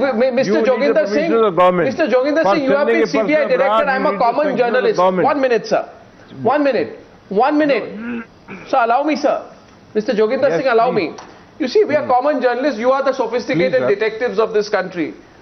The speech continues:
Speaker 1: Warren Anderson, media can find, government can't find.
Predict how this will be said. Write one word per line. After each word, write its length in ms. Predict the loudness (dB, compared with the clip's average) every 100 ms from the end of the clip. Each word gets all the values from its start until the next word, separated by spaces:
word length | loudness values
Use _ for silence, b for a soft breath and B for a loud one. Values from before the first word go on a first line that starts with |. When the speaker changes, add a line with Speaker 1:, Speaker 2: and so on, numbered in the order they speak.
| -20 -4
Speaker 1:
Warren 360 | 0 2 0 0
Anderson, 480 | 0 0 0 0
media 300 | 0 0 0
can 220 | 0 -4 -2
find, 480 | -4 -4 -8 -8 -2
government 400 | 0 0 -2 -2
can't 240 | -2 -2
find. 240 | -4 -6